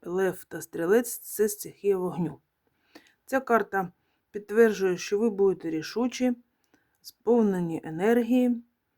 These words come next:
і ваші особисті питання будуть також вирішуватися стрімко та впевнено.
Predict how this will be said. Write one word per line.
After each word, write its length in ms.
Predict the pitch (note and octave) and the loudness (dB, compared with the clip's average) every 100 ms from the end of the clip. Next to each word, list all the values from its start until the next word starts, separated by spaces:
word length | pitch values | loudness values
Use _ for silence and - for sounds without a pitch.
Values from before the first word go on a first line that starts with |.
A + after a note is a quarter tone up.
| _ _ _ _ - | _ _ _ _ -10
і 200 | G3 F3+ | -6 -2
ваші 360 | F3+ G#3+ - | 0 0 0
особисті 840 | - F3+ F3 G3 F#3+ G3 G3 - E3 | -6 -6 -2 -2 2 0 0 -10 -12
питання 600 | - D#3+ G#3 B3 B3+ A#3 | -10 -6 0 2 4 2
будуть 380 | G3 G3+ F#3+ | 0 0 0
також 500 | G3 F#3+ F3+ E3 - _ _ _ _ _ _ _ | -2 -6 -6 -12 -12 _ _ _ _ _ _ _
вирішуватися 1000 | - E3+ F#3+ B3+ B3+ A#3+ A#3 A3+ - G#3+ | -10 0 2 2 2 0 0 -2 -6 -4
стрімко 680 | G#3 - - G#3+ A#3+ A#3 A3 | -6 -8 0 4 4 4 0
та 160 | G#3 | -2
впевнено. 760 | G3 - - E3+ D#3 C#3+ C#3+ B2+ | -6 -6 -10 -8 -8 -12 -12 -16